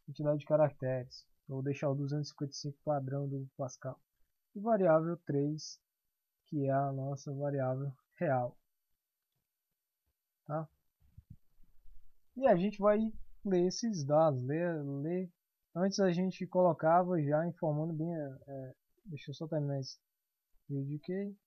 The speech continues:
aqui. Pronto. Antigamente a gente vai, já colocava variável um e já associava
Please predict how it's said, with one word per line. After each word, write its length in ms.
aqui. 280
Pronto. 280
Antigamente 640
a 60
gente 240
vai, 340
já 240
colocava 400
variável 440
um 240
e 100
já 140
associava 520